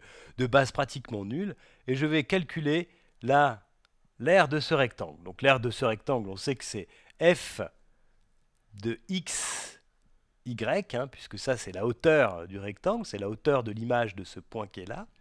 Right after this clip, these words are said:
Ça, ce, ce point-là a coordonnées x, y, donc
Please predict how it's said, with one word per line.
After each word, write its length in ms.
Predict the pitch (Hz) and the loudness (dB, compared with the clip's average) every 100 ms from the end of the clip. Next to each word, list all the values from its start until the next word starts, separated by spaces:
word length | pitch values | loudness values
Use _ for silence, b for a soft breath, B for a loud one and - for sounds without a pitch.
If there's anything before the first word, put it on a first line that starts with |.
| b b b b b b | b b b b b b
Ça, 160 | - 117 | -6 -6
ce, 160 | - | -8
ce 120 | - 143 | -6 -4
point-là 340 | 160 151 147 | 4 8 8
a 80 | 123 | 8
coordonnées 480 | 139 117 120 117 117 | 4 0 0 -2 -4
x, 300 | 170 - - | -8 -10 -10
y, 600 | 139 113 156 226 - 107 b b b b | -8 -2 0 0 -4 -8 b b b b
donc 340 | 120 143 135 | 0 0 2